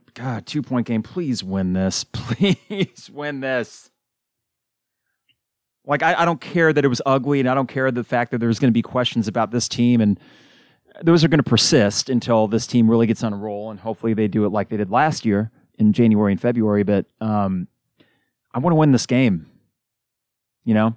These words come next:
it's that simple. Like, I, I know the feeling, it'd first be relief, but it'd be one of those things, guys, where you wake up on Sunday morning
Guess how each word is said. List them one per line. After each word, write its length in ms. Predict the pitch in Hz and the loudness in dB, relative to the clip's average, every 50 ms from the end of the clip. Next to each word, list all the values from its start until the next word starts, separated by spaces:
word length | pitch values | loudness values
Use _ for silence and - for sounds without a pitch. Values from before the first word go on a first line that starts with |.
| _ | _
it's 140 | - 120 - | -14 -12 -6
that 200 | - 143 139 120 | -2 -2 -2 -2
simple. 340 | - - 139 135 - 107 95 | 0 -2 -2 0 0 -2 -2
Like, 160 | 95 104 104 117 | -2 -2 -2 -2
I, 100 | 120 123 | -2 0
I 140 | - 135 131 | 0 0 0
know 320 | 123 127 139 151 160 180 | 2 2 4 4 2 2
the 100 | 160 156 | 0 -2
feeling, 680 | - _ _ - 165 175 180 170 143 127 117 120 120 117 _ _ _ _ _ _ _ _ _ _ | -8 _ _ -2 0 2 4 4 4 4 4 4 2 -2 _ _ _ _ _ _ _ _ _ _
it'd 240 | - 139 120 107 - | -2 -2 -2 -2 -4
first 340 | _ - 175 190 175 - - | _ 2 4 4 4 2 2
be 100 | - 170 | 0 2
relief, 500 | 143 139 123 113 151 147 123 107 107 - _ | 2 2 4 4 4 4 4 4 2 0 _
but 80 | - 135 | 0 0
it'd 100 | 127 117 | 2 2
be 80 | 147 151 | 2 2
one 140 | 147 165 | 2 2
of 40 | 156 | 2
those 160 | 147 139 127 | 2 2 0
things, 280 | - - 151 156 151 120 | 2 0 2 2 2 0
guys, 260 | - 131 123 123 110 | 2 2 2 2 0
where 100 | 107 120 | 0 0
you 100 | 120 117 | 0 2
wake 200 | 110 127 135 123 | 2 2 0 -2
up 140 | 143 131 - | -2 -2 0
on 100 | 127 120 | 2 2
Sunday 360 | 113 - - 127 120 117 113 | 2 2 2 2 4 4 4
morning 500 | 110 107 101 104 110 123 156 175 185 180 | 6 6 6 4 4 2 2 2 0 -2